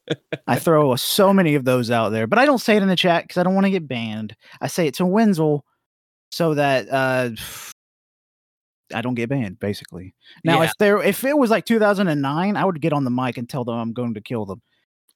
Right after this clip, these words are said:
Speaker 2: But, like, 'cause
Speaker 1: <laughs>
Speaker 2: that's when there were no rules on the internet. That's when it was true America,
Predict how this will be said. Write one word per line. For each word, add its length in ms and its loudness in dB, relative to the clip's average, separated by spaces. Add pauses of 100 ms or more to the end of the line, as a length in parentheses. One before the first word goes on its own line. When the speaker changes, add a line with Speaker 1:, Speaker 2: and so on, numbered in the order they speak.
(120)
Speaker 2:
But, 180 2
like, 160 -6
'cause 140 0
Speaker 1:
<laughs> 0 -
Speaker 2:
that's 260 0
when 200 2
there 160 4
were 240 2
no 180 2
rules 560 2 (220)
on 260 0
the 240 0
internet. 360 0
That's 280 0
when 160 4
it 80 0
was 180 2
true 520 4
America, 560 2